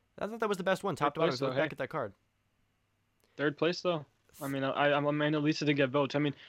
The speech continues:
Speaker 2: at this point, I'm happy that, eh, something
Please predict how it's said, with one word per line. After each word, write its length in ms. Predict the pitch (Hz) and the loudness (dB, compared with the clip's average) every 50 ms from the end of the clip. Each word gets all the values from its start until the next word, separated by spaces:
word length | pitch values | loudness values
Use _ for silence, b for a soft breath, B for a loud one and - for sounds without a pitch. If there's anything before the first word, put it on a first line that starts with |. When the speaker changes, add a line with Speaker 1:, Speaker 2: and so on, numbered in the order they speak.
| b b | b b
Speaker 2:
at 120 | b 147 143 | b 0 2
this 140 | 180 185 - | 2 0 2
point, 240 | - 170 151 139 | 2 2 2 2
I'm 140 | 139 135 135 | 2 0 0
happy 300 | 127 135 147 131 - 139 | 0 -2 -2 -2 -2 -2
that, 220 | 127 139 131 127 - - _ _ _ _ - | -2 -2 -2 -4 -6 -10 _ _ _ _ -18
eh, 40 | - - - - _ _ - - | -16 -16 -16 -18 _ _ -12 -8
something 500 | - - 160 147 135 156 143 143 135 | -4 -2 0 0 0 0 0 -2 -4